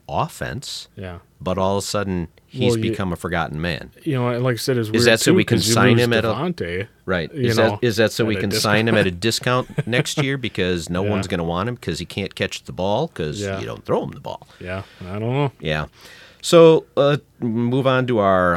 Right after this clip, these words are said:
Speaker 1: love 'em, flip 'em, leave 'em. And I decided to make it extremely difficult this,
Speaker 2: Yeah.
Speaker 1: this week. We, we went wide receiver. And, uh, the three choices are Davante Adams,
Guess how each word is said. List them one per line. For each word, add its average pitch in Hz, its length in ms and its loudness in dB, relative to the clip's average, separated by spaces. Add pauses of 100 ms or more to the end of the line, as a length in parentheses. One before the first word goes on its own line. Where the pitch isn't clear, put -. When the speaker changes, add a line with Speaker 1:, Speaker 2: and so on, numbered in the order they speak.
Speaker 1:
love 85 560 0
'em, 135 300 0
flip - 420 -2
'em, 117 240 0
leave 107 260 0
'em. 58 200 -10 (280)
And 85 600 -4
I 85 80 -2
decided 127 440 -4
to 98 60 -4
make 107 220 -2
it 92 80 -2
extremely 107 500 -4
difficult - 480 -6
this, 95 240 -8
Speaker 2:
Yeah. 90 160 -8 (100)
Speaker 1:
this 80 260 -8
week. 78 300 -6
We, 85 440 -4
we 82 160 -6
went 101 180 -2
wide 104 260 2
receiver. 104 460 0 (720)
And, 85 800 -2
uh, 80 300 -2
the 76 120 -8
three 113 220 -2
choices 104 520 -2
are 85 240 -2
Davante 85 580 -4
Adams, 151 580 -4